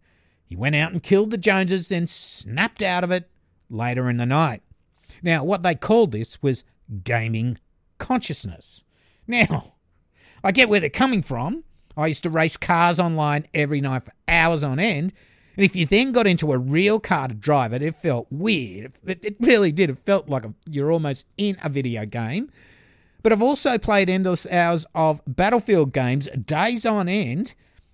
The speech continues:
but I didn't go out, buy a kill kit at Bunnings, and two weeks later kill some random people, then try to cover up my crime by throwing anything out that might implicate me in that crime. Motive.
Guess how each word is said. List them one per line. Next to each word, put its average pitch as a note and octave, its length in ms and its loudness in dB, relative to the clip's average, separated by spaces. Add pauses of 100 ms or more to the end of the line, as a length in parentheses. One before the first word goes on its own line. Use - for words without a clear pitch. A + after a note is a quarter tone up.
(160)
but F3+ 100 -2
I F#3 100 2
didn't A3 300 0
go G3 160 4
out, D3+ 280 -4 (420)
buy D#3+ 160 2
a D3 40 0
kill A3 320 2
kit G3+ 220 -2
at B2 220 -6
Bunnings, D#3 400 0
and C#3 140 -6
two G3 260 -2
weeks D#3+ 360 -4
later D#3 300 -2
kill D#3+ 240 -4
some B2+ 260 -2
random C#3+ 380 -2
people, E3+ 560 -4 (400)
then G3+ 140 -2
try F#3 240 0
to E3+ 60 -2
cover D3 320 -2
up C#3+ 120 -6
my B2+ 180 -2
crime A#2+ 440 -4
by A2 200 -4
throwing G#2 580 -6
anything G#2 420 -6 (100)
out A#2 240 -8 (540)
that D#3+ 100 -8
might G#2 320 -4 (100)
implicate B2 600 -4
me G2+ 200 -8 (100)
in F#3 320 -2
that G2 300 -6
crime. F2 420 -6 (800)
Motive. G#3+ 640 2